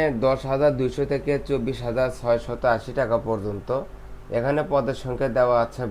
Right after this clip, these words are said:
বারোটি। এখানে কৃষি ডিপ্লোমা, কৃষি সনদ, এইচএসসি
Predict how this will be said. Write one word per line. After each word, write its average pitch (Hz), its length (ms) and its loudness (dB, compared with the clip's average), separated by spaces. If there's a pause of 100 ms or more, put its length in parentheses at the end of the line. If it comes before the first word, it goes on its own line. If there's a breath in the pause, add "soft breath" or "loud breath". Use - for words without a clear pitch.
বারোটি। 110 420 0 (800)
এখানে 143 280 0 (120)
কৃষি 139 300 -2 (120)
ডিপ্লোমা, 139 480 0 (140)
কৃষি 131 260 -6 (120)
সনদ, 131 360 -2 (560)
এইচএসসি 127 580 -2